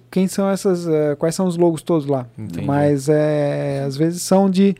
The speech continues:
Speaker 1: empresas, é, parceiras ou subsidiárias da Time Warner que ajudaram a construir o, que, aquela que botaram dinheiro naquela, na, na série e tal, né?
Speaker 2: Aham, legal. E deixa eu te falar, tu como, porque, cara, tu é o,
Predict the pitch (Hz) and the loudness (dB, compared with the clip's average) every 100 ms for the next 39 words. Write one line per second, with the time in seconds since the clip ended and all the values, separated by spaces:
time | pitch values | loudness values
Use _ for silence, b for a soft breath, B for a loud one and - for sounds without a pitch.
0 | b b b b _ 160 151 180 185 190 | b b b b _ -4 4 6 6 6
1 | 185 175 - - 160 165 160 156 147 143 | 6 4 -6 -2 0 2 2 0 -2 -6
2 | _ 170 - 202 208 214 208 202 - 202 | _ 2 4 6 10 10 8 6 6 2
3 | 180 180 165 165 185 190 - - _ _ | 2 0 4 4 4 0 -4 -16 _ _
4 | _ _ _ _ _ - 143 143 143 143 | _ _ _ _ _ -14 0 4 4 2
5 | 156 147 151 170 170 - 175 160 165 156 | 0 4 4 2 -4 0 2 2 4 4
6 | 165 160 160 - 156 160 147 135 127 123 | 4 0 -6 -4 -2 0 0 0 -2 -4
7 | 120 127 123 135 135 143 131 151 135 - | -6 -8 -12 -14 -10 -8 -4 -2 -4 -2
8 | 143 165 160 143 156 160 139 147 143 127 | -2 0 -2 0 0 0 -4 -6 -8 -8
9 | 127 131 120 151 156 143 - 151 139 104 | -8 -10 -6 -2 -2 -4 -8 -10 -10 -12
10 | 101 98 101 113 98 - B B 123 123 | -12 -14 -16 -8 -8 -8 B B -2 0
11 | 139 156 - 156 117 95 - 143 147 165 | 0 -2 -2 2 2 2 0 -2 0 0
12 | 147 143 143 139 131 127 - - 113 107 | 0 2 2 2 2 -2 -6 -6 2 2
13 | 92 104 107 123 147 | 2 2 4 4 2